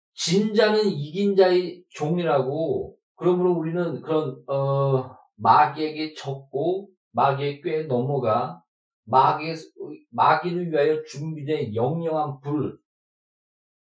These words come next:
그 지옥에 함께 가-, 들어갈 수밖에 없는 그런 멸망자가 됐습니다. 마귀에 대해서는 성경에 그렇게 특별히 자세히 얘기하고 있지 않지만은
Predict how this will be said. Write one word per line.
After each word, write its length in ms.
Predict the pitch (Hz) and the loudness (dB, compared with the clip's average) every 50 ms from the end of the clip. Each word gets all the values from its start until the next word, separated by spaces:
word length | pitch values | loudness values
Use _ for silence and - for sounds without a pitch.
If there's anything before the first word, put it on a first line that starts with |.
| _ _ _ | _ _ _
그 180 | - 175 175 - | 0 0 0 0
지옥에 460 | - - - 170 170 170 160 156 151 | 0 -2 0 4 4 4 4 2 0
함께 500 | 147 - - 226 240 240 226 - 226 202 | -2 -2 -4 -4 -4 -4 -4 -6 -4 -2
가-, 540 | 196 185 - - - _ - - 127 - - | -2 -2 -4 -8 -12 _ -6 -6 -6 -6 -6
들어갈 260 | - 139 143 151 139 | -6 -4 0 0 0
수밖에 420 | 139 - - 147 139 127 - - 139 | 0 -2 -2 -4 -4 -4 -4 -4 -4
없는 560 | 135 127 127 131 151 165 160 117 104 - - _ _ _ _ _ _ _ _ _ _ _ _ _ | -4 -2 -2 -4 -2 -2 -2 -4 -4 -8 -10 _ _ _ _ _ _ _ _ _ _ _ _ _
그런 280 | - 156 156 139 117 110 | -4 -4 -2 -2 0 2
멸망자가 680 | 117 117 123 - 156 165 156 156 156 151 139 135 131 127 | 2 4 4 2 2 2 0 0 0 -2 -2 -2 0 0
됐습니다. 720 | 127 113 - - - 101 98 92 101 101 92 82 - - _ _ _ _ _ _ _ _ _ _ _ _ _ _ _ _ _ _ _ _ _ _ _ _ - _ - | -2 -2 -4 -8 -8 -8 -6 -4 -4 -6 -6 -8 -12 -18 _ _ _ _ _ _ _ _ _ _ _ _ _ _ _ _ _ _ _ _ _ _ _ _ -20 _ 4
마귀에 480 | 190 190 190 185 185 190 208 208 202 | 6 8 8 8 6 4 2 2 6
대해서는 460 | 196 196 190 185 - 170 165 170 185 | 8 8 8 8 6 0 -6 -6 -6
성경에 460 | 185 - 202 208 202 196 196 190 185 180 | -8 -6 -6 -6 -2 -2 -2 -2 -2 -4
그렇게 260 | - - - - - | -8 -10 -12 -12 -12
특별히 880 | _ - _ _ - 226 208 190 165 160 175 170 156 120 - - - _ _ _ _ _ _ _ | _ -20 _ _ -8 -6 -6 -6 -6 -6 -8 -6 -6 -8 -8 -10 -14 _ _ _ _ _ _ _
자세히 460 | - 113 139 139 143 165 165 151 135 | -4 -2 -2 -2 -2 -2 -2 -2 -2
얘기하고 400 | 139 139 135 160 156 151 151 151 | -4 -2 2 2 2 2 2 -2
있지 140 | - - 139 | -4 -4 -4
않지만은 760 | 120 123 123 - - 160 151 139 131 117 117 131 156 175 185 | -4 -4 -4 -10 -10 -6 -4 -2 -2 -2 -2 -4 -6 -8 -12